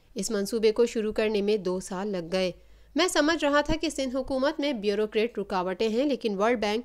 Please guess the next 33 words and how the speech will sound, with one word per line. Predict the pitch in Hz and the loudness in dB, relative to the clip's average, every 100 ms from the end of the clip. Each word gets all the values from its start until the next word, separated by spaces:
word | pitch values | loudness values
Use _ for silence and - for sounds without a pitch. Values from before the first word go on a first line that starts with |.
| - - - - | -10 -20 -18 2
ज़्यादा | 254 254 254 269 | 4 6 4 2
ब्यूरोक्रेट | 202 196 196 208 208 214 | 2 2 2 2 0 0
रुकावटों | 196 196 180 175 175 | 0 0 -2 -4 -2
का | 247 | -4
शिकार | - 254 190 180 | -4 -4 -2 0
है। | 196 190 175 - - - | 2 2 0 -8 -18 -2
लेकिन | 190 208 190 | -2 0 0
मैंने | 202 233 262 | 2 4 4
और | 220 | 4
वर्ल्ड | 196 196 190 | 2 2 0
बैंक | 196 202 | 0 0
ने | 185 | -2
मिलकर | 190 214 196 175 | -2 -2 -2 -4
काम | 190 196 247 | -2 -2 -2
किया। | 220 208 247 - - - | 0 0 0 -6 -20 -4
ये | 247 294 | 2 2
प्रोजेक्ट | 294 262 262 285 - | 4 4 4 4 2
दस | 214 - | -2 0
माह | 208 226 - | -2 -2 -2
फंड्स | 202 202 202 | -2 -2 -2
होने | 190 185 | -2 -2
के | 175 185 | -2 -2
बावजूद | 180 180 196 208 - | -2 -2 -2 -4 -2
ताख़ीर | 226 220 240 - | -4 -2 -4 -2
का | 190 | -6
शिकार | 220 220 185 170 | -6 -4 -4 -2
हुआ। | 180 190 180 - - - - | 0 0 0 -6 -20 -20 -4
इस | 254 - | -2 0
पर | 254 254 | 2 2
मैं | 196 202 | 0 -2
खुश | 240 247 - | 0 -2 0
नहीं | 170 180 165 | -4 -2 0
हूँ। | 196 175 | 2 2